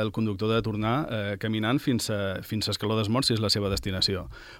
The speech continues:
Però d'aquesta forma, en el camí no podrem,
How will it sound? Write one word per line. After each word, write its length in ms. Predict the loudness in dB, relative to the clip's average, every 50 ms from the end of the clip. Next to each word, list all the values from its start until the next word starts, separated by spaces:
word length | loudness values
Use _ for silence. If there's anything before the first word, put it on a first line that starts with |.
| 0 4
Però 120 | 6 6
d'aquesta 320 | 8 8 6 6 6 6
forma, 320 | 6 8 8 8 8 8 8
en 120 | 6 6 6
el 120 | 4 6
camí 380 | 6 8 8 8 8 6 6 4
no 200 | 0 0 0 0
podrem, 440 | 0 0 0 2 2 2 2 0 0